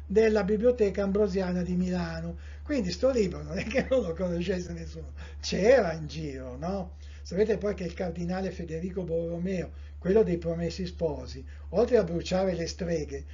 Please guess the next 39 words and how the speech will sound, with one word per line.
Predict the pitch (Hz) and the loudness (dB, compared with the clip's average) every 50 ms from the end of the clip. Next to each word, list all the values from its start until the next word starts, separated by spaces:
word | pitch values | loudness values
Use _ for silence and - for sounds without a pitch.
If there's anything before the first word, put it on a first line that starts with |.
| - - | -14 -4
cosa | - 165 170 175 196 | 0 2 2 2 0
per | 165 160 151 | -2 -4 -6
cui | - - 180 185 190 | -6 -2 0 2 2
aveva | 170 156 151 175 190 185 175 - - - - - - | 2 2 0 0 -2 -2 -4 -4 -6 -10 -12 -12 -10
una | - 156 165 165 | -8 -4 -4 -4
particolare | 156 - 180 165 165 - - 175 175 - 165 160 165 170 190 180 170 | -2 -2 -2 -2 -2 -2 -4 -6 -2 0 2 2 2 2 0 0 -2
abilità | 160 156 156 156 156 151 156 147 - - - 151 156 170 180 185 185 - - - - | -2 -2 -4 -4 -4 -4 -6 -8 -8 -8 -6 -4 -4 -4 -4 -6 -6 -10 -12 -12 -10
e | - 160 156 | -4 -2 0
attenzione, | 165 160 156 - - 175 170 156 - - 190 180 - 131 123 123 127 - - - - - - | 0 0 -2 -2 -2 -2 -2 -2 -4 -2 -2 -2 -2 -2 -6 -8 -10 -12 -12 -14 -14 -10 -4
era | 185 202 233 226 185 | 0 2 4 4 4
un | 170 196 | 4 2
grande, | 185 175 165 170 180 202 196 190 | 2 2 0 0 0 -2 -2 -4
un | 175 156 | -6 -6
grande | 147 156 160 165 175 175 | -4 -4 -2 -2 0 0
umanista, | 180 160 151 151 147 143 143 147 160 180 170 - - 135 | 0 -2 -4 -6 -6 -8 -8 -6 -4 -4 -4 -6 -8 -10
per | - 170 165 | -10 -12 -10
cui | - 180 175 | -6 -4 -4
è | 156 | -4
il | 160 165 | -4 -6
fondatore, | - - 151 151 160 175 185 180 - - 143 143 151 170 180 175 165 160 - - - - - | -8 -8 -8 -6 -4 -4 -4 -4 -4 -6 -4 0 2 2 2 2 2 0 -4 -10 -12 -12 -10
il | - 143 | -8 -6
mecenate | 147 156 156 - - 175 156 156 170 175 175 165 | -6 -6 -4 -4 -4 -2 -2 -2 -2 -2 -2 -4
principale | - 143 151 147 - 185 170 170 - 151 175 196 | -6 -6 -6 -6 -6 -6 -6 -4 -2 0 0 0
della, | 175 170 151 143 139 131 - - - - - - - | 0 0 -2 -4 -4 -6 -8 -10 -12 -12 -12 -12 -6
della | - 170 160 165 156 | -4 -2 0 0 0
Biblioteca | 151 151 143 151 156 - 180 170 - 165 151 | -2 -2 -4 -4 -2 -2 -2 0 0 -2 -4
Ambrosiana | 143 143 160 165 - - 165 165 160 143 | -2 0 -2 0 0 -2 -2 -2 -4 -4
di | 139 151 | -4 -2
Milano, | 170 185 180 147 135 143 156 185 170 | 0 0 0 0 -2 -2 -2 -2 -2
che | - 151 | -2 -4
è | 143 | -4
un | 147 | -4
altro | 151 165 170 170 160 151 | -4 -2 -2 -2 -2 -4
posto | - - 160 160 175 175 - 180 165 - - - - - - - | -4 -2 0 0 0 0 0 -2 -4 -4 -6 -10 -10 -12 -10 -4
meraviglioso | 147 160 160 156 151 147 143 143 143 165 196 208 202 175 165 - 147 | -2 -2 0 0 -2 -2 -4 0 4 6 8 8 8 8 4 2 0
per | - 160 156 | -2 -2 -2
uno | 147 147 143 147 143 | -2 -4 -6 -6 -8
studioso. | - - - 151 143 151 143 131 - - - | -8 -8 -8 -8 -8 -6 -8 -8 -8 -10 -8
Quindi | - 269 269 214 170 | -4 -2 0 0 -2